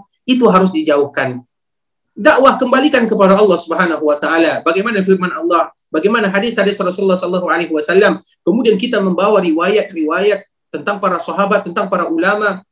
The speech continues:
bagaimana mereka mema-, menafsirkan ayat-ayat tersebut atau bagaimana mereka memahami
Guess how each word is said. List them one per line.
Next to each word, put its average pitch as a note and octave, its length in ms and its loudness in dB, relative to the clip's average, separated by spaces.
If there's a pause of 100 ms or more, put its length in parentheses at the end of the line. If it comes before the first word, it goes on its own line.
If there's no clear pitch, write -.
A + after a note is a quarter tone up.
(180)
bagaimana F3 400 0
mereka G3 560 2 (400)
mema-, F3+ 320 0
menafsirkan F3+ 640 0
ayat-ayat F3 320 -2
tersebut F#3 480 -2
atau F#3 80 0
bagaimana F3 480 2
mereka F#3 240 0
memahami F3+ 720 -4